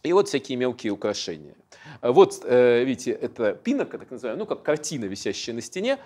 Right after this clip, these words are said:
а вот знаменитая, э, продавщица, э, амуров. Это найденная в восемнадцатом веке. Но это точно одна рука.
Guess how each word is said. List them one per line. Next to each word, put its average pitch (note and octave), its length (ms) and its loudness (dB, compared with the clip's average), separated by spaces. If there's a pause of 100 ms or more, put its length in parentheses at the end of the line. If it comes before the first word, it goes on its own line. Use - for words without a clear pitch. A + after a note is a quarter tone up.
(160)
а C#3+ 100 4
вот A3 160 4
знаменитая, E3 880 2 (240)
э, C#3 440 8
продавщица, D3 640 -8 (200)
э, C3 540 0
амуров. C#3+ 340 -4 (580)
Это D3 160 -6
найденная D3 360 0
в - 20 -2
восемнадцатом C#3 520 -2
веке. - 220 -4 (140)
Но F3 80 6
это F#3 120 4
точно G3 340 0
одна C3 260 -6
рука. A#2 320 -10